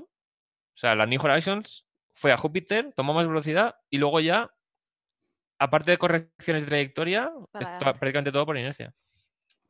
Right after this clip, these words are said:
Speaker 2: Guau. Sí, porque claro, por ejemplo, la Solar Orbiter ha hecho dos asistencias gravitacionales.
Speaker 1: Sí, es que la, la Solar Orbiter lo que está haciendo es, quieren acercarla mucho al Sol. Entonces,
Speaker 2: Mm.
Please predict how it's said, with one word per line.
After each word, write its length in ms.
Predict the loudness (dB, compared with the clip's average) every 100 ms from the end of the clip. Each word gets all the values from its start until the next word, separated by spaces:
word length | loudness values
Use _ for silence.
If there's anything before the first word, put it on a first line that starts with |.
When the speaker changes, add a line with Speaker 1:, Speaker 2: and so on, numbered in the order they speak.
| _ _ _
Speaker 2:
Guau. 460 | -18 -14 -12 -14 _ _ _ _ _ _ _ _ _ _ _
Sí, 160 | -12
porque 240 | -8 -6 -2
claro, 240 | 0 0
por 100 | -2
ejemplo, 580 | -8 -10 -8 -4 -2 0
la 580 | -2 -2 -2 -2 -2 -4
Solar 300 | -4 -4 -4
Orbiter 540 | -4 -6 -8 -4 -6 -6
ha 180 | -6 -6
hecho 300 | -8 -12 -12
dos 720 | -10 -10 -10 -10 -14 -16 -16
asistencias 680 | -14 -14 -16 -16 -12 -12 -12
gravitacionales. 600 | -16 -16 -16 -18 -14 -2
Speaker 1:
Sí, 80 | 0
es 100 | 4
que 100 | 4
la, 100 | 4
la 200 | 4 4
Solar 240 | 4 4 6
Orbiter 360 | 4 2 0
lo 100 | -2 -2
que 60 |
está 160 | -4 -4
haciendo 380 | -4 -4 -2 0
es, 260 | 0 -4 _ _ _
quieren 240 | 2 4 4
acercarla 500 | 4 0 2 2 2
mucho 160 | 2
al 60 | 0
Sol. 280 | 0 -4 -6
Entonces, 400 | -8 -4 -2
Speaker 2:
Mm. 40 | -2